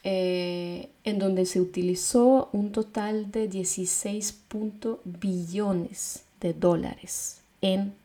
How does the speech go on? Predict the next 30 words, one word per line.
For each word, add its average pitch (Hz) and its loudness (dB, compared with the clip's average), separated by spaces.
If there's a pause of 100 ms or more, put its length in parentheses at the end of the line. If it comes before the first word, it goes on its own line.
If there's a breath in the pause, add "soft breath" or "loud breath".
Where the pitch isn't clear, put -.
(140)
operaciones 185 -2
de 180 2
nariz, 196 2 (680 loud breath)
de 190 0
levantamiento 175 2
de 208 -4
los 180 -6
ojos, 294 0
de 180 -2
levantamiento 170 -8
de 196 -2
la 175 -8
cara, 285 2
de 269 4
la, 180 -2 (220)
bueno, 202 -2 (280)
mejor 202 0
dicho, 175 -2 (260 soft breath)
y 208 -2
también 190 2
de 202 0
las 175 -6
tetas, - -12
¿no? 320 -6 (760 loud breath)
Em, 208 2 (1080)
y 277 8
después 226 2
de 349 6
Estados 285 4
Unidos 254 4